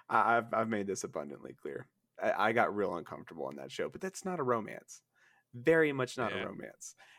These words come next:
Speaker 1: And I, I, I, maybe I'm missing something in season two, but I've been very weary to even go back to it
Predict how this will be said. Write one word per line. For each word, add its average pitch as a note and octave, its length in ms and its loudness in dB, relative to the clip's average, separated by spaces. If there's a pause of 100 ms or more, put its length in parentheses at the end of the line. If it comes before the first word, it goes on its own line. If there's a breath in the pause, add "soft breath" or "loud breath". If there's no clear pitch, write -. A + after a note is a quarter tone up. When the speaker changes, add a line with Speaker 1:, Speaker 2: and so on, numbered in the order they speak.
(120)
Speaker 1:
And A#2 140 -2
I, A2 300 2
I, A2+ 140 2
I, A2+ 260 -2 (240)
maybe D3+ 360 0
I'm C#3 200 -2
missing A#2+ 280 -4
something G#2 380 -8
in F#2+ 100 -8
season F2+ 400 -8
two, F#2 320 -6 (400 soft breath)
but G#2+ 100 -2
I've B2+ 100 0
been A#2 180 -2
very G2+ 440 0
weary G2 580 -4
to - 200 -4
even G2 520 -6 (840)
go A#2+ 200 4
back B2 340 -4
to D#2+ 200 -8
it G#1+ 120 -8